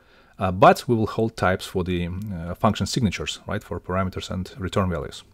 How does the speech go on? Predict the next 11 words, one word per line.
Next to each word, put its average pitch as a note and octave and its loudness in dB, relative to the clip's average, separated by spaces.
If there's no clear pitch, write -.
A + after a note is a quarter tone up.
Another C3+ 10
example G#2+ 6
of G2 2
inference D#3 4
might G2+ 4
be F#2+ 0
working F#2+ 0
with F2 -4
some F2+ -2
generic A#2+ 4
functions. - -6